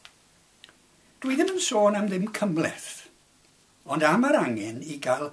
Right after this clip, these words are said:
ffynhonnell ar y we i arwain at waith sefydledig Cymraeg.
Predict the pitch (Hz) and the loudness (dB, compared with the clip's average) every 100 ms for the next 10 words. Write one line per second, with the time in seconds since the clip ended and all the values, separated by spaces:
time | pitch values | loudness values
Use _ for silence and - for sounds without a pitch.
0 | - _ _ _ - - 160 - - 165 | -12 _ _ _ -16 -4 -4 -2 -4 -2
1 | 202 277 277 170 156 180 147 98 90 82 | -2 -4 -8 -6 -4 -2 -4 -4 -8 -12
2 | - _ _ _ _ _ 208 175 165 165 | -18 _ _ _ _ _ -10 -4 -4 -4
3 | 196 220 220 220 214 160 160 139 107 123 | -6 -6 -4 -4 -4 -6 -6 -4 -4 -6
4 | - - - _ _ - - 135 190 214 | -10 -14 -14 _ _ -10 -4 -4 -2 -4
5 | 175 117 107 104 - - - 117 110 123 | -6 -8 -10 -16 -18 -20 -16 -4 -2 -2
6 | 117 90 - | -8 -12 -18